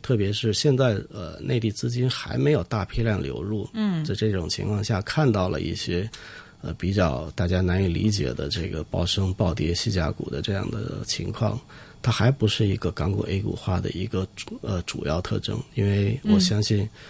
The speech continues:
Speaker 1: 更多的散户资金还没有进入香港。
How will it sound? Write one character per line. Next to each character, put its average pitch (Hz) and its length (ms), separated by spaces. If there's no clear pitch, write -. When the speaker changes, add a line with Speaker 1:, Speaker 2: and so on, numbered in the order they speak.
Speaker 1:
更 117 260
多 120 240
的 101 280
散 - 200
户 95 180
资 95 180
金 98 200
还 - 160
没 92 180
有 110 120
进 - 160
入 - 140
香 - 260
港。 - 140